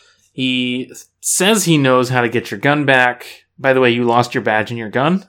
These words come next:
in addition to, uh, forgetting who you are. Um, he says he'll help you out if you do some scheming for him, and that involves opening a door.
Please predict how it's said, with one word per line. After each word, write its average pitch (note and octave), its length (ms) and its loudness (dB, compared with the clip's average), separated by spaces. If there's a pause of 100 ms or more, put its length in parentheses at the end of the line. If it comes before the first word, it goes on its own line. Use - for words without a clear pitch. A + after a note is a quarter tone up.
in C3+ 180 -8
addition D#3 460 -2
to, F#3 380 2
uh, F3 180 0
forgetting E3 380 -4
who E3 80 -4
you E3+ 180 0
are. G#3 180 -8 (720)
Um, F#2+ 440 -14
he G#3 180 -2
says G#3 240 -2
he'll C#3 140 0
help A#2 220 -2
you A#2 100 -2
out G#2+ 300 -2
if A#2 180 -8
you A#2 680 -4
do G3+ 220 0
some A3+ 580 -6
scheming B3 600 0
for A2+ 260 -4
him, G#2+ 440 -12
and C3 420 -8
that C#3 240 0
involves D#3 440 -2
opening F3 400 0
a G#3 40 -2
door. G#3 640 0